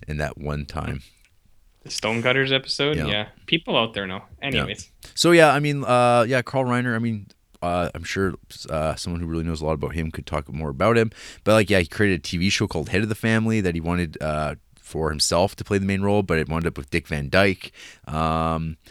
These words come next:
Speaker 1: but I guess Reiner wound up sticking around and writing on that show. And I guess it was
Speaker 2: Mm-hmm.
Speaker 1: a s-, popular show in the sixties. Maybe, uh, our, our friend Steven will inform us more about it, and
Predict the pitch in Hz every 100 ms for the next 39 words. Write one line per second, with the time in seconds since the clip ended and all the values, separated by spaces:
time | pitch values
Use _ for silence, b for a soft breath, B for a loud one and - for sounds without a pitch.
0 | b b - 78 78 78 82 80 78 80
1 | 78 73 - - - 90 87 82 90 87
2 | 90 82 71 73 90 92 85 87 82 -
3 | 90 87 87 82 _ - 80 80 - 82
4 | 78 82 - 65 - - - _ _ -
5 | 78 78 80 76 76 71 71 78 - -
6 | 98 - B 82 87 90 85 82 80 76
7 | - 78 76 - - 80 78 - 85 80
8 | 71 - 85 80 76 73 76 73 80 -
9 | 80 76 - 76 76 69 69 76 -